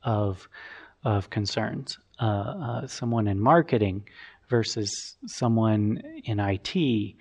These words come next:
you know, there are just so many different experiences. Uh, there are a lot of ways to, to, um, apply this. So I came prepared in case we didn't have questions.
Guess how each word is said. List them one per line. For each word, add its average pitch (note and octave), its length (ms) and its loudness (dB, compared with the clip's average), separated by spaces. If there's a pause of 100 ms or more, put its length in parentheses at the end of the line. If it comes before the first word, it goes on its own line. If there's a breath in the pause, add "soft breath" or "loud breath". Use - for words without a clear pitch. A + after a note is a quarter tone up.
(360 loud breath)
you C3+ 140 0
know, G2+ 420 -4 (240)
there B2 160 6
are G#2+ 60 2
just A#2 480 2
so D3+ 380 4
many G#2+ 380 4
different G2+ 440 0
experiences. A2+ 920 0 (460 loud breath)
Uh, G#2 300 2
there A2+ 200 4
are G#2+ 60 6
a G#2 40 4
lot A2+ 280 6
of G2+ 140 2
ways G2 340 2
to, F#2+ 360 -4 (720)
to, G#2 380 -2
um, F#2 380 -4 (320)
apply D3 400 4
this. G#2 200 2 (220 loud breath)
So - 460 6 (220)
I C#3+ 140 6
came B2 300 2
prepared A#2 640 4
in G#2+ 220 -6
case D3+ 360 0
we A2 120 0
didn't A2+ 260 0
have G#2 260 -6
questions. B2 720 -4